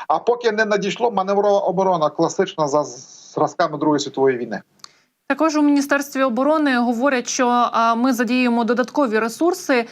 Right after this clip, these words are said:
Speaker 2: То чи значить це те, що ми перекидаємо деякі свої підрозділи з інших напрямків, чи це у нас були, е,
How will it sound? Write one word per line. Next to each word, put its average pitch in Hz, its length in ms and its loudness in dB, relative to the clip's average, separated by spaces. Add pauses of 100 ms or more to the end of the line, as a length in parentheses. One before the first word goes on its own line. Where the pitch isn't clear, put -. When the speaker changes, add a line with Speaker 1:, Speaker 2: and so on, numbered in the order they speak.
(140)
Speaker 2:
То 247 100 -2
чи 254 140 0
значить 285 380 0
це 254 140 -2
те, - 160 0
що 277 180 -2
ми 247 140 2
перекидаємо 247 800 0
деякі 233 340 0
свої 233 220 -2
підрозділи 240 560 0
з 214 80 0
інших 320 320 -2
напрямків, 226 500 -2
чи - 140 -10
це 254 240 0
у 233 100 -4
нас 214 200 -2
були, 220 300 0
е, 208 140 -4